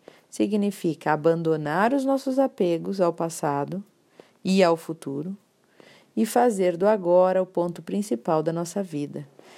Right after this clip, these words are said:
Significa escolher permanecer no estado de presença e não no tempo. Significa dizer sim àquilo que é. Você já não precisa mais sofrer sendo assim.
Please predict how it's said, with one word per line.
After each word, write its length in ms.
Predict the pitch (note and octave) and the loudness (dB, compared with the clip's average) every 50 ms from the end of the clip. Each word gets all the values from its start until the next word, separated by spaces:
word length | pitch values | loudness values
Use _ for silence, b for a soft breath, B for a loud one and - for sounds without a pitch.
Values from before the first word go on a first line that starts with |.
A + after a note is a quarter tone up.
| B B - | B B -8
Significa 640 | - - F3 E3+ G3 F#3+ F#3+ F#3+ - G#3 G#3+ - | -6 -4 -2 0 2 2 0 0 -2 -2 0 2
escolher 880 | G#3 A3 G#3+ - - - B3 B3+ A#3+ G#3+ G3+ G#3 G#3+ A3+ C4+ D4 - - _ | 2 2 0 -2 -2 0 2 2 2 2 4 4 4 4 4 2 -2 -4 _
permanecer 1000 | - C#4+ C4+ B3 B3+ B3+ B3+ C4+ C4 A#3+ - - - F#3 E3+ E3+ F3+ G3 - B B B B B B B _ | 0 0 2 2 -2 -2 -2 -2 -2 -2 -4 -4 -2 0 2 2 0 0 -4 B B B B B B B _
no 100 | G#3 G#3+ | 0 0
estado 480 | A3+ A3 - - - F3+ E3+ E3+ E3 F3 | 2 0 0 0 2 2 2 2 0 -2
de 120 | E3 E3+ | -4 -6
presença 960 | E3 - F3 F3 E3+ D#3+ D3 D3+ D#3 D#3 D#3 D#3+ D#3+ D#3+ - - A3 B3+ C4+ B B B B B B - | -4 -2 0 0 0 0 -2 -4 -4 -2 -2 -4 -4 -4 -2 -2 -2 -2 -2 B B B B B B -6
e 140 | - B3 B3+ | -2 0 2
não 340 | A#3 G3 E3+ D3+ D3+ D3 D3+ | 2 2 0 0 -2 -4 -4
no 120 | D#3+ F#3 | -4 -4
tempo. 680 | F#3+ F#3+ _ - E3 D3+ D3 D3 C#3+ - - - D3 - - - - - _ - _ - _ _ _ b b b b b b | -6 -4 _ -2 -2 -2 -2 -4 -8 -10 -12 -16 -14 -10 -12 -12 -12 -12 _ -20 _ -20 _ _ _ b b b b b b
Significa 720 | - - F#3+ E3+ D#3 F3 E3+ F3 E3+ - G#3 F#3+ - F#3 | -4 -2 -2 0 0 -2 -2 -2 -2 -2 -4 -2 0 -2
dizer 420 | F#3 F3+ F#3 F3 F3+ G3 G3+ G#3+ A3+ | -2 -2 -2 0 0 0 0 0 -2
sim 540 | - - - - G#3+ G3 F3+ F3 F#3 G#3+ - B B B B B B | -4 -6 -4 -2 -2 -2 0 -2 -4 -6 -8 B B B B B B
àquilo 400 | A3+ A3+ A3 - G3+ F3+ E3+ E3 | -6 -6 -4 -4 -2 -2 -2 -4
que 220 | E3 - G3 G3+ | -4 -2 0 2
é. 280 | G3 D#3 C#3+ C#3+ C#3+ C#3 _ _ _ _ _ _ _ _ _ - _ _ _ | 2 2 0 -2 -6 -10 _ _ _ _ _ _ _ _ _ -20 _ _ _
Você 260 | _ D#3 D3+ - D#3 D3+ | _ -4 -2 -2 -4 -2
já 140 | D3+ D3+ | -2 -2
não 160 | D3+ D#3 D#3+ E3 | -2 -4 -4 -2
precisa 460 | - G3+ G#3 - - G3 F3+ G3 F#3 | -2 -2 -2 -2 -2 -2 0 0 0
mais 200 | F#3 F#3 G3 F#3+ | 0 -2 -2 -2
sofrer 520 | - B3 B3 - - - E3+ E3 E3 E3 | -2 -4 -4 -2 -4 0 2 2 2 2
sendo 260 | - - F#3+ F3+ F#3+ | 0 -6 -8 -4 -2
assim. 420 | A3+ B3 - - - F#3+ E3+ E3+ | -2 -2 -2 -4 -4 -6 -6 -6